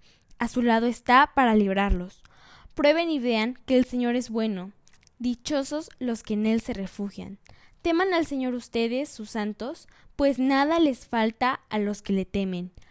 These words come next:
Los leoncillos se debilitan y tienen hambre, pero a los que buscan al Señor, nada les falta.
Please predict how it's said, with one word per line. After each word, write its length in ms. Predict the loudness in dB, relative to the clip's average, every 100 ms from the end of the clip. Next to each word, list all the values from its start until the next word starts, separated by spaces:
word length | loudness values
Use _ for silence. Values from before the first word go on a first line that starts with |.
| _
Los 220 | 0 0
leoncillos 460 | 2 -2 -2 -4 -2
se 100 | 0
debilitan 640 | 0 2 0 2 -2 -2
y 140 | -6 -4
tienen 320 | -2 0 0
hambre, 420 | 0 -2 -4 -8 -14 _ _ -4
pero 160 | 2 2
a 40 |
los 180 | 2 -2
que 100 | -4
buscan 360 | -4 -4 -2 -2
al 100 | -2
Señor, 480 | -2 -2 -2 -4 -12 _ _ _ -4
nada 400 | 0 0 2 0
les 240 | 0 -4
falta. 500 | -4 -4 -6 -14